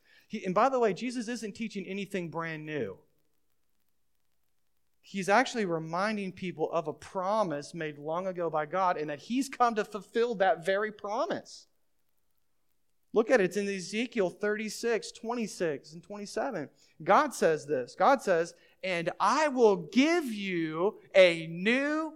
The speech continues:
heart and a new spirit I will put within you. And I will remove the heart of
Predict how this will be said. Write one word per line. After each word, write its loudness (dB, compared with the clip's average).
heart 6
and 2
a 4
new 2
spirit 2
I 10
will 2
put -2
within -6
you. -6
And 4
I 8
will 2
remove 4
the 12
heart 10
of 6